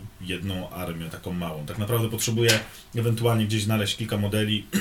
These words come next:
<clears throat> i żeby zdobyć do takiego tysiąc pięćset takiego standardowego. E, odnośnie tego, jak, jak ich malowałem, znaczy malowałem ich w, w barwie, e, Hive Fleet Kraken. To jest takie dosyć proste, biało, bi-, białe ciałka,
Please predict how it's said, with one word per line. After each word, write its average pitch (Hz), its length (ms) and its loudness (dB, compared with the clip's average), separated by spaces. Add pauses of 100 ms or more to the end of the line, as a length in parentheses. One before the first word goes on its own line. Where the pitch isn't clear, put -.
(140)
<clears throat> 120 300 2
i 104 300 2
żeby 104 180 0
zdobyć 104 420 -2
do 98 60 -2
takiego 101 260 -4
tysiąc 104 260 -2
pięćset 98 340 -2
takiego 92 260 -8
standardowego. 104 680 -2 (680)
E, 143 440 0 (240)
odnośnie 160 360 0
tego, 160 200 2
jak, 151 400 4 (1200)
jak 143 260 0
ich 143 120 -2
malowałem, 143 400 4
znaczy 131 240 0
malowałem 131 360 2
ich 123 180 -4
w, - 20 -2 (200)
w 123 60 -4
barwie, 120 260 4
e, 113 500 -6
Hive 131 200 0
Fleet 113 180 -2
Kraken. 123 340 4 (520)
To 117 60 0
jest 117 100 2
takie - 140 -2
dosyć 120 260 0
proste, 120 280 0
biało, 110 640 6 (500)
bi-, 107 100 2
białe 120 280 6
ciałka, 117 360 0